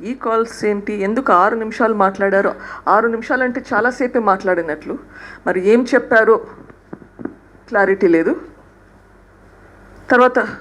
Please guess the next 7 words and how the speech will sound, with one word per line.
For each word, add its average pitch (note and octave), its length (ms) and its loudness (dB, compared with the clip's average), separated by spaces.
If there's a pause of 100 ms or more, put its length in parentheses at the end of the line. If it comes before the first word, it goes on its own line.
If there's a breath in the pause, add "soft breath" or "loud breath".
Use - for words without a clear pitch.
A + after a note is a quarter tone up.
(180)
ఓఎస్డి C4+ 400 2
కృష్ణమోహన్కి A3 800 -4 (1500 soft breath)
కాల్స్ - 240 -6 (640)
ఉన్నాయి, F#3+ 460 2 (920)
యాక్టివిటీ F#3 460 -2
కాల్స్ E3 400 -2
ఏంటి, F#3 500 -6